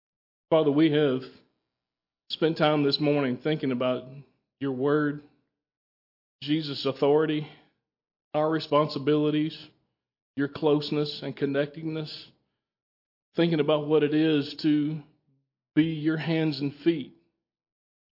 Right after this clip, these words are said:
Father, we pray these words of understanding that we know have, we have been given a mission. We know that we are not alone. Help us, Father, to do your will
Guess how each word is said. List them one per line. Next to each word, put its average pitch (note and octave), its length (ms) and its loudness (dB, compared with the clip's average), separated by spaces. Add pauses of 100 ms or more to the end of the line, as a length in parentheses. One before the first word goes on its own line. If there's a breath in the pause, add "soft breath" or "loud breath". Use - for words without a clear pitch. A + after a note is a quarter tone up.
(500)
Father, D#3+ 220 0
we C#3 140 0
pray D#3 580 -2 (680)
these D3 200 0
words C#3+ 560 -2 (840)
of D3 380 -2
understanding D3+ 840 0
that C#3 180 0 (720 soft breath)
we D#3+ 140 2
know D#3+ 260 4
have, D3 220 0
we D3+ 260 0
have D3+ 260 -2
been C#3 160 -2
given D3 260 -2
a C3 40 -4
mission. C#3 500 -6 (840)
We C#3 140 0
know D3+ 380 4
that C#3+ 160 -2
we D3 180 0
are D3 100 0
not D3 260 -2
alone. C#3+ 520 -4 (1000)
Help E3+ 220 0
us, C#3 180 2
Father, D3 360 2
to C3 180 -2
do B2 200 0
your D3 280 0
will B2+ 380 -4